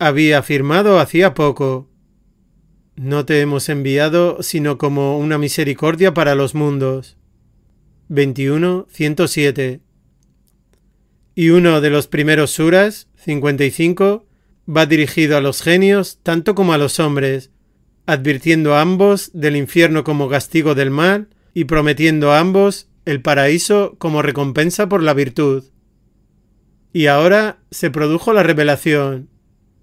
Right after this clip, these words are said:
Di: "Me ha sido revelado que un grupo de genios escuchó esta escritura sagrada, y entonces dijeron a sus paisanos: 'En verdad, hemos escuchado un discurso admirable que guía la rectitud,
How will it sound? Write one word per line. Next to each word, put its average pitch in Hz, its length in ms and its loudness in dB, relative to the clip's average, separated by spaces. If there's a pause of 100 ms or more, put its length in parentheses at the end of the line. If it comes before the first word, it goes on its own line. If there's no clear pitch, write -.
(400)
Di: 139 520 -4 (560)
"Me 147 240 -2
ha 151 80 -2
sido 147 340 -2
revelado 151 800 0
que 147 180 -4
un 147 140 -2
grupo 147 380 -2
de 135 100 -2
genios 175 640 -2
escuchó 147 680 -4
esta 151 280 -6
escritura 151 520 -2
sagrada, 135 640 -2 (380)
y 151 140 -2
entonces 156 720 -2
dijeron 147 460 -2
a 175 60 -2
sus 143 200 -8
paisanos: 131 760 -6 (560)
'En 143 160 -4
verdad, 156 540 0 (260)
hemos 156 340 -4
escuchado 143 540 -6
un 143 80 -4
discurso 156 500 -6
admirable 139 760 -2 (180)
que 139 160 -4
guía 151 260 0
la 165 120 -2
rectitud, 131 680 -2